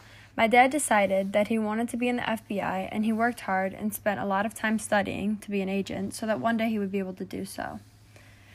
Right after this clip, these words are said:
When he was twenty-two, he finally decided, after all of the work that he had put into it, he was going to apply to be a federal agent in Quantico, Virginia. All of his work had finally paid off, and he passed all the tests and was ready to be an agent.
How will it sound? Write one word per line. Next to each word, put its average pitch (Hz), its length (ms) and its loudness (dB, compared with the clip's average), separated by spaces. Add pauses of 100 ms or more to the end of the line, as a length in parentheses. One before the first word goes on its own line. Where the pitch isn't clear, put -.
(180)
When 233 120 4
he 240 100 8
was 240 160 4
twenty-two, 220 600 2
he 226 200 -2
finally 220 380 4
decided, 190 600 0 (280)
after 214 280 2
all 208 180 8
of 240 80 0
the 254 80 4
work 208 240 2
that 220 100 -2
he 214 100 2
had 208 120 -2
put 202 160 -2
into 196 260 -2
it, 190 160 -4
he 214 80 -4
was 202 160 -4
going 208 220 -2
to 220 80 -2
apply 196 300 -2
to 190 60 -6
be 196 120 -4
a 196 60 -4
federal 196 380 -2
agent 190 300 -4
in 196 80 -2
Quantico, 185 480 -6
Virginia. 196 560 -10 (840)
All 226 200 8
of 262 100 2
his 285 160 0
work 214 240 2
had 202 140 -6
finally 208 320 2
paid 208 220 -2
off, 185 440 -2
and 214 160 0
he 208 80 -2
passed 214 460 0
all 202 100 2
the 196 140 -10
tests - 400 -6
and 202 100 -2
was 196 160 -4
ready 185 160 -4
to 185 80 -8
be 185 140 -6
an 185 80 -6
agent. 185 400 -12